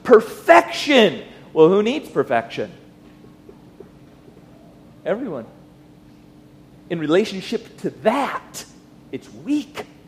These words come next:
and useless. Well, then we naturally ask, "Well, then what was its purpose? What is the nature?" We're right back at the same thing, aren't we? We've been asking this question probably, we think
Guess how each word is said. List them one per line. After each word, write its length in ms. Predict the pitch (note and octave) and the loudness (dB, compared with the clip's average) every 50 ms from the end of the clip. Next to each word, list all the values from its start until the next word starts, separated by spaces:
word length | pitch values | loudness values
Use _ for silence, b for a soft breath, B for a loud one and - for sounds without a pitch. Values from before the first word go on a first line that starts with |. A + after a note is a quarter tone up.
| - - - - - - - - | -20 -20 -20 -20 -20 -20 -20 -18
and 240 | - A#2+ A2 G#2 G#2+ | -18 -16 -16 -8 -2
useless. 840 | F3+ C4+ D4 - - - - D3+ C#3 - - - - - - - - - - - - - - - - - - - - - - - - - - - - - - - - - - - - - - - - - - - - - - - - - - - - - - - - - - - - - - - - - - - - - - - - - - - - - - - - - - - - - - - - - - - - - - - - - | 0 0 0 0 -4 -12 -14 -16 -14 -16 -18 -20 -20 -20 -20 -20 -20 -20 -20 -20 -20 -20 -20 -20 -20 -20 -20 -20 -20 -20 -20 -20 -20 -20 -20 -20 -20 -20 -20 -20 -20 -20 -20 -20 -20 -20 -20 -20 -20 -20 -20 -20 -20 -20 -20 -20 -20 -20 -20 -20 -20 -20 -20 -20 -20 -20 -20 -20 -20 -20 -20 -20 -20 -20 -20 -20 -20 -20 -20 -20 -20 -20 -20 -20 -20 -20 -20 -20 -20 -20 -20 -20 -20 -20 -20 -20 -20 -20 -20 -20 -20 -20 -20 -20 -8 -2
Well, 80 | C#3+ | 0
then 160 | E3+ A3+ A#3 G#3+ | 2 2 2 2
we 160 | F3+ E3 D3+ | -2 -4 -4
naturally 720 | D3+ E3 F3 G#3+ A#3 B3 B3+ - - A3 G3+ F3+ D#3+ D#3 | -6 -4 0 2 2 2 0 -2 -4 -2 0 2 4 6
ask, 400 | G3 B3+ A#3 F#3+ D3+ - - - | 6 4 4 2 -2 -6 -10 -12
"Well, 120 | E3 D#3+ D#3 | -10 -8 -8
then 140 | E3 D#3+ | -8 -6
what 160 | F3+ G#3+ - - | -4 -4 -4 -2
was 140 | G3+ D#3+ | -4 -4
its 140 | G3 F3+ - | -6 -8 -10
purpose? 760 | - - A3+ A#3+ F4 - - - - - - - - - - - - - - - - - - - - - - - - - - - - | -4 -2 0 0 0 -2 -8 -12 -12 -14 -18 -20 -20 -20 -20 -20 -20 -20 -20 -20 -20 -20 -20 -20 -20 -20 -20 -20 -20 -20 -20 -20 -6
What 160 | - B3+ D#4 | -2 0 0
is 120 | E4+ D4 - | 2 2 2
the 100 | E4+ C#4+ | 2 2
nature?" 580 | C4 B3+ C4+ D4+ D#4+ E4 D#4+ D#4+ - A3+ D#3 | 2 4 8 10 10 10 10 8 4 -2 -2
We're 140 | C3 C3+ C#3+ | 0 0 4
right 240 | D3 E3 F3 E3+ E3 | 6 6 4 6 6
back 220 | E3 D#3+ D#3+ D#3+ | 4 4 4 2
at 100 | E3 - | -2 -8
the 60 | C#3 | -12
same 340 | B2 - - D#3 D3+ D3 C#3+ | -14 -12 -10 -8 -8 -8 -8
thing, 240 | - D3+ C#3 C3 B2+ | -8 -8 -6 -4 -4
aren't 160 | B2+ B2 G#2+ | -4 -4 -6
we? 140 | A#2 A#2 A2 b b b b - | -8 -12 -14 b b b b -14
We've 140 | C#3+ D3+ C3 | -12 -12 -10
been 140 | C#3 C#3+ | -6 -6
asking 320 | D3 D#3+ D#3 - - C#3 C3+ | -4 -6 -6 -8 -12 -14 -14
this 120 | B2+ B2+ | -14 -14
question 440 | - - D3 D3 C#3+ - D#3+ D3 C#3 | -6 -2 -2 -2 -2 -4 -8 -12 -8
probably, 580 | - D3 C#3+ C#3+ C3+ C3+ C3 C#3 C#3 C#3 C3 B2 | -2 0 0 0 0 -2 -4 -2 -2 -2 -2 -4
we 220 | A2+ A#2 A#2+ A#2 | -8 -10 -12 -12
think 180 | A#2 A#2+ A2+ | -14 -14 -16